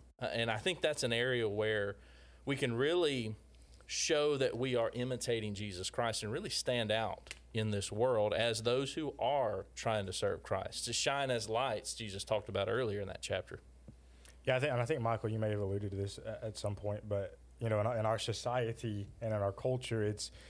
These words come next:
Speaker 2: i-, if, if, if you don't agree with me, I hate you,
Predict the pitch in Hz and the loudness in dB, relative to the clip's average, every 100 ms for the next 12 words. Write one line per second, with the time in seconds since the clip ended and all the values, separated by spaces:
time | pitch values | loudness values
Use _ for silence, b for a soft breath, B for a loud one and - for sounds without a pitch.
0 | B B B 123 127 135 117 - - 117 | B B B -2 -2 0 -2 -2 0 0
1 | 101 - - 131 123 107 135 143 131 127 | 0 -6 -2 0 0 0 2 2 2 0
2 | 127 120 123 123 123 - 110 107 110 117 | 0 0 0 0 -2 -2 0 2 0 -4
3 | - 98 | -8 -10